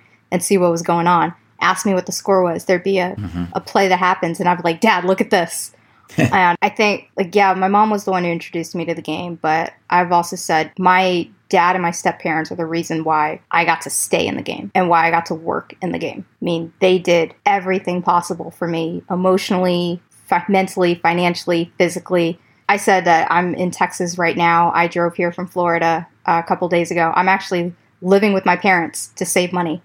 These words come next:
Speaker 1: so I don't have to pay for rent for a couple of months. And that's because they're like, "Oh, yeah, we got no problem. Like, I'm gonna be using their address as my permanent address. I got my
Speaker 2: <laughs>
Speaker 1: storage down here." And they've been, actually, it's another reason why it's so hard to get into the game, too,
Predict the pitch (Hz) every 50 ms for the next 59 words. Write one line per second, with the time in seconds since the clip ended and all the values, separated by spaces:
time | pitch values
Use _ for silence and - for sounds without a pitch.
0 | _ - - 180 175 170 170 170 170 - - - 180 170 - 170 160 175 170 151
1 | - - 160 156 - 180 - 170 170 170 170 165 156 143 - - - - - 180
2 | 190 175 160 160 160 170 175 - - 170 170 - - 185 - 170 165 - 175 170
3 | 175 170 170 165 160 151 226 254 220 202 196 214 170 147 170 - 175 180 180 170
4 | 180 180 175 - 202 180 185 185 190 175 156 - 175 185 185 185 185 185 180 175
5 | 175 170 170 175 175 180 - - 165 170 175 202 190 190 - 175 170 - 160 165
6 | - - 175 175 175 175 170 165 160 - 165 165 170 180 - - - - _ _
7 | _ _ _ _ - 175 175 - 170 170 170 - - 175 170 185 185 180 - -
8 | 180 175 175 196 185 170 170 175 175 170 175 - 165 160 151 180 180 165 175 -
9 | 170 160 160 160 170 175 _ _ - 196 202 202 - - 190 185 185 - 180 175
10 | 170 170 175 175 170 160 - - 160 165 170 - 190 185 - 151 170 165 156 165
11 | 156 165 160 - 165 156 170 156 160 170 - 185 170 151 147